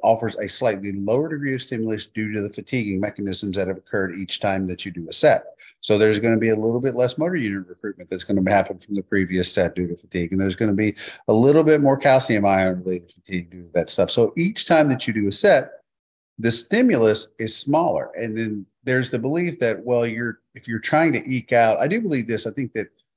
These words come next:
probably ninety percent of the results that you're ever gonna get are gonna occur from a very low degree of quote unquote volume, sets performed to failure.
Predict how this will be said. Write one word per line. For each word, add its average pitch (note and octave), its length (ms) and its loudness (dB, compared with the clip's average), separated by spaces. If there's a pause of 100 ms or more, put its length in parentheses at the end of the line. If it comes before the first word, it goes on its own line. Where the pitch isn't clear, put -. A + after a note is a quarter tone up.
(340)
probably D#3+ 480 2 (160)
ninety E3 380 0
percent D3 320 0
of C3 80 0
the A2+ 80 -2
results G#2 540 0
that A2 160 -12
you're A2 100 -4
ever B2 160 -2
gonna A#2 160 -4
get A2 200 -2
are G2+ 180 -2
gonna G2 120 -4
occur G#2+ 300 -2
from F#2+ 160 -12
a F#2 100 -8
very A#2 440 -2
low G#2+ 180 0
degree G2+ 380 -4
of F#2 140 -6
quote G#2+ 180 -4
unquote F#2+ 320 -8
volume, G2 560 2
sets - 320 -4
performed G2 380 -6
to E2+ 60 -8
failure. F#2+ 480 0